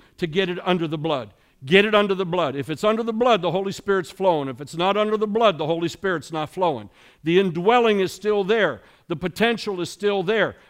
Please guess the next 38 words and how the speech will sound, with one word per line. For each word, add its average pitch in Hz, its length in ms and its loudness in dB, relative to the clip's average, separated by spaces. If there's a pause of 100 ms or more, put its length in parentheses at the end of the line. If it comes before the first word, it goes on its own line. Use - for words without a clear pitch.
but 147 180 -6
the 143 80 -6
living 160 360 -2
waters 151 460 -2
aren't 151 280 -6
flowing 147 500 -6 (240)
because 147 380 -8
you've 127 180 -8
dammed 147 300 -2
them 151 160 -2
up 135 200 -6
and 127 140 -6
you've 120 180 -8
blocked 131 280 -10
them 143 160 -4
up. 123 180 -6 (180)
You 143 120 -6
gotta 156 240 -2
get 151 160 -4
it 151 100 -6
under 151 160 -2
the 143 100 -8
blood. 131 300 -4
Now, 123 140 -6
I 170 80 0
could 170 180 -10
give 170 160 0
you 165 100 -2
all 170 140 0
kind 175 240 -4
of 156 60 -6
scriptures 180 500 -8
on 165 180 -2
it. 175 60 -6
We 156 120 -6
don't 160 200 -4
have 160 220 -4
time. 123 320 -6